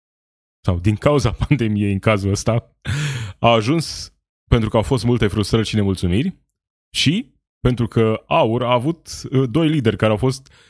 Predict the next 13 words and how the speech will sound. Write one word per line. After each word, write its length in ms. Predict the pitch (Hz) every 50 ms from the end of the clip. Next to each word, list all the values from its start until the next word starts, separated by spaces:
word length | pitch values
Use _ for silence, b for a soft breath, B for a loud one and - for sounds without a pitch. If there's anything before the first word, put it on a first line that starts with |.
| b b
prezenți 420 | - - 120 107 101 139 131 - 120
la 60 | 117
aceste 320 | 110 - 120 113 - 120
proteste 460 | 95 - 107 101 - 113 101 - -
prin 180 | 98 - 101 98
țară. 460 | 90 - 107 95 87 87 80 - _ _ _ _ _ _ _ _ _ -
George 320 | 107 143 180 156 131 131
Simion 580 | 113 - - 104 101 113 151 170 170 160 139 b b b b _ _ _ _ _
și, 240 | - - 240 269 135
în 140 | - 160 175
special, 720 | 165 - - 107 - - 123 123 123 123 117 110 - _ _
Diana 420 | _ _ 113 104 113 123 123 117
Șoșoacă. 540 | 107 - - 104 - 113 98 - - 85 -